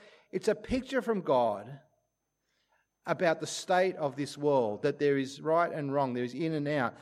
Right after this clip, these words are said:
It's not that those things, they're symbolic of the much greater problem of there is evil and there is righteousness and there's sacrifice that takes you from being one to the other and things that take you the other way as well.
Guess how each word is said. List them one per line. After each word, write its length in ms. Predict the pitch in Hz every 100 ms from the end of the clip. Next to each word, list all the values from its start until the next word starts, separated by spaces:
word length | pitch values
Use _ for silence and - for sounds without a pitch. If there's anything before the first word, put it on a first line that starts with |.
| - -
It's 220 | 170 170
not 220 | 214 226
that 220 | 196 156
those 300 | 175 185 220
things, 200 | 226 151
they're 120 | 131 156
symbolic 800 | - 151 123 147 185 147 107 -
of 380 | 147 139 131 117 - -
the 100 | 151
much 260 | 143 131 -
greater 420 | 135 151 165 156
problem 480 | - 139 123 123 123
of 160 | 123
there 200 | 123 127
is 120 | 120 -
evil 580 | 160 165 143 117 82 - _ _ _ -
and 140 | 127 127
there 100 | 117
is 160 | 110
righteousness 1040 | 113 123 127 - 110 - 101 117 - - - _ _ _ _ _ -
and 200 | 123 117
there's 120 | 113
sacrifice 720 | - 139 - 143 - 127 123
that 140 | 123
takes 320 | - 127 127 127
you 240 | 123 120 - _ _
from 200 | - 120
being 380 | 113 127 117 113
one 240 | 123 127
to 140 | 127 123
the 160 | 110
other 460 | 90 127 127 127 101
and 300 | 110 104 98 - _ _
things 220 | 139 120
that 100 | 131
take 260 | - 120 113
you 100 | 117
the 140 | 110
other 200 | 107 123
way 260 | 117 113 110
as 160 | 110 110
well. 500 | 131 135 120 -